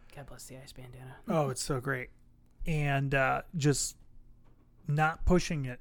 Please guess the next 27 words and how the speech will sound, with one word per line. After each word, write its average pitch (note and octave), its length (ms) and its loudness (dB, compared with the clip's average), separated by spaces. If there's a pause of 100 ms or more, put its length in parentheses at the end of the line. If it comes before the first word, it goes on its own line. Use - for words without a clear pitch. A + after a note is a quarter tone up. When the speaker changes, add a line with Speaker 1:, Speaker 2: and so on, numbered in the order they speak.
(120)
Speaker 2:
too D3 180 -2
hard - 360 -2 (340)
in D3+ 160 0
the C#3+ 60 -2
middle C#3 340 2
of C3+ 100 -4
the C#3+ 80 -2
day. C#3+ 240 0 (840)
'Cause C#3 140 4
if D3 80 6
I F#3+ 80 10
can F#3+ 120 2
get F3+ 220 4
to, E3 440 4 (260)
you F3 100 0
know, D3+ 120 4
I C#3+ 140 4
get D#3 300 0
to D3 800 6 (1160)
nightfall, F#3 840 6 (220)
as F3+ 160 0
soon G3+ 340 6
as E3 120 2
the D3 80 -2
sun F3 280 4
goes G3 300 4
down, G3+ 520 2